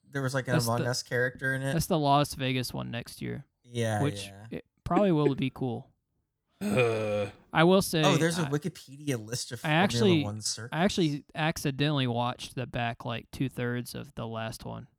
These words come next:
Speaker 3: Oh, yeah.
Speaker 2: I was, like, running errands, and I got home, and it was just kinda on, and I was like, "Well,
Speaker 1: Oh,
Speaker 2: let's
Speaker 1: do
Speaker 2: see
Speaker 1: you
Speaker 2: what
Speaker 1: leave the
Speaker 2: this is
Speaker 1: T V
Speaker 2: about."
Speaker 1: on when you go out? Are you that type of person?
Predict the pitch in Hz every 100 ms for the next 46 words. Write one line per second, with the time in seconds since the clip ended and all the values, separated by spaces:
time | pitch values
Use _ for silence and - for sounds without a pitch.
0 | _ _ _ _ 127 175 202 185 185 175
1 | - _ _ _ - 147 156 151 135 143
2 | 151 139 151 147 131 131 131 131 135 147
3 | 127 131 135 - 131 120 117 127 135 123
4 | 123 123 120 151 156 147 - _ _ _
5 | _ _ _ _ _ _ _ - 175 143
6 | 147 190 208 214 175 127 180 120 123 143
7 | 147 135 123 117 117 107 110 135 110 117
8 | 117 104 110 120 131 - 139 147 156 160